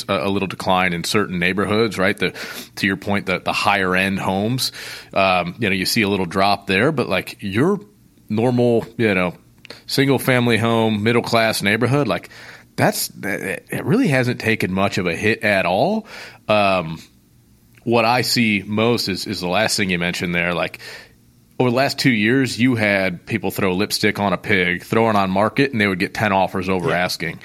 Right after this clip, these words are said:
Speaker 1: That's going away, right? The people that are still building quality products, uh, their homes are still selling 'cause I, I think there's still a fundamental lack of housing
Speaker 2: Yep.
Speaker 1: in
Speaker 2: One hundred percent.
Speaker 1: the Midwest and most of the country. So I,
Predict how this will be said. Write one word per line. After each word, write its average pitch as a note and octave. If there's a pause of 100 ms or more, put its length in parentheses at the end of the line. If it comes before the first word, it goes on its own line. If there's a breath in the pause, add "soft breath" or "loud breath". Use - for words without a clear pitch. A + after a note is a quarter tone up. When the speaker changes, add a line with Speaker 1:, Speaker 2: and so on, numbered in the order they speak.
(180 loud breath)
Speaker 1:
That's C3+
going D3+
away, F#2
right? G#2
The -
people D#3
that A2+
are F#2+
still G#2+
building G2
quality G2
products, G#2+ (520 loud breath)
uh, F2+ (340)
their C3
homes C4
are F3
still -
selling -
'cause G#2
I, G#2
I G#2
think C#3
there's G#2+
still A#2+
a G#2
fundamental G2
lack F2+
of F2
housing G2
Speaker 2:
Yep. C#3+
Speaker 1:
in F#2 (100)
Speaker 2:
One C3+
hundred C3
percent. B2
Speaker 1:
the -
Midwest F#2
and F#2
most F#2+
of G#2+
the F#2+
country. C#3+ (320 loud breath)
So G#2+
I, G#2+